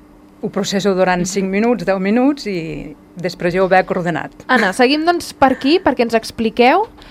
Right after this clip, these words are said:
Speaker 2: les dues, Espais by Anna Balaguer i Lluís Espín,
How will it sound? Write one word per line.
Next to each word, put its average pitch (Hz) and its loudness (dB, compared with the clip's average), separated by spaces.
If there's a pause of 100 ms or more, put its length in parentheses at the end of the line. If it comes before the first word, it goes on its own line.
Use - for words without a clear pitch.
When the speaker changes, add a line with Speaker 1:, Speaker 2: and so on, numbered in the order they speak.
(200)
Speaker 2:
les 190 0
dues, 269 2
Espais 214 4
by 196 4
Anna 196 -2
Balaguer 190 0
i 240 -2
Lluís 175 -2
Espín, 254 -4